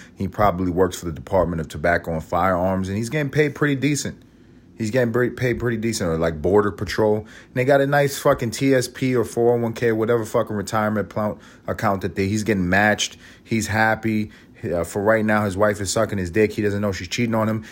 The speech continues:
He's ha-, he has a good life. He has a good life ahead of him. And, uh, they are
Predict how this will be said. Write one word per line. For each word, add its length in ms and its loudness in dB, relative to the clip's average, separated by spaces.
He's 180 0
ha-, 160 4
he 140 4
has 120 6
a 40 0
good 120 4
life. 360 2
He 60 0
has 80 2
a 60 -4
good 120 6
life 220 4
ahead 160 0
of 120 2
him. 120 -16
And, 280 2
uh, 200 2
they 240 2
are 420 4